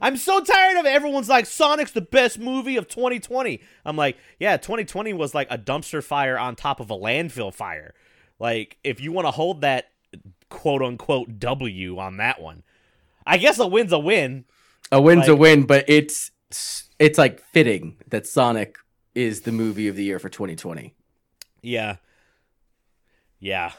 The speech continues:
Speaker 1: that's true.
Speaker 2: <laughs>
Speaker 1: So, uh, speaking of Sonic, I think we both got our, uh, Sonic first four
Speaker 2: Uh,
Speaker 1: figure
Speaker 2: yep, I got
Speaker 1: statues in.
Speaker 2: I got mine over here.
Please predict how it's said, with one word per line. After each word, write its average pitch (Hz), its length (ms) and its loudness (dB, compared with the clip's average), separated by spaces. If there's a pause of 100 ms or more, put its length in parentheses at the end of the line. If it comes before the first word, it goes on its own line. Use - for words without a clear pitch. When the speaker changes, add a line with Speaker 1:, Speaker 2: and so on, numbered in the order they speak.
(260)
Speaker 1:
that's 92 160 -14
true. 76 340 -18 (160)
Speaker 2:
<laughs> 139 80 -2 (600)
Speaker 1:
So, 156 240 2 (960)
uh, 143 160 2
speaking 175 300 -4
of 135 80 -6
Sonic, 147 420 0
I 127 60 -4
think 147 160 -8
we 156 80 -4
both 117 320 -4
got 120 180 0
our, 107 260 -2
uh, 104 300 -6
Sonic 120 460 -8
first - 440 -10
four 110 300 -6
Speaker 2:
Uh, 226 280 10
Speaker 1:
figure 95 340 -8
Speaker 2:
yep, 165 180 -2
I 101 140 -4
got 170 160 -2
Speaker 1:
statues 98 200 -14
in. 98 300 -14 (240)
Speaker 2:
I 113 40 -14
got 123 180 -4
mine 143 240 -2
over 151 240 -2
here. 60 500 -10